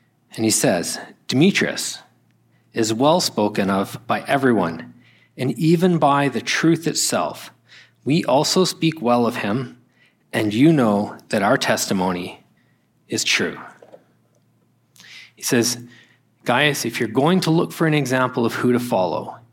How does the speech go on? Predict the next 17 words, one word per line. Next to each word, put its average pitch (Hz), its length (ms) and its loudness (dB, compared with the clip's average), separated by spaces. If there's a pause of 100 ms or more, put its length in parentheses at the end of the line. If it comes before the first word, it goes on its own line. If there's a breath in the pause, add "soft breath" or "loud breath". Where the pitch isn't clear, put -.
here's - 460 0
somebody 104 680 -2 (300)
that - 160 -4
you 110 80 2
can 104 140 0
follow." 80 480 -4 (640 loud breath)
Because - 720 -2 (1500 soft breath)
everybody 135 800 0 (300)
thinks 120 380 -4
Demetrius 120 580 2
is 127 100 -2
a 131 60 2
good 123 220 0
guy. 98 500 -4 (200)
Not 135 320 0
only 170 180 4
does 139 180 2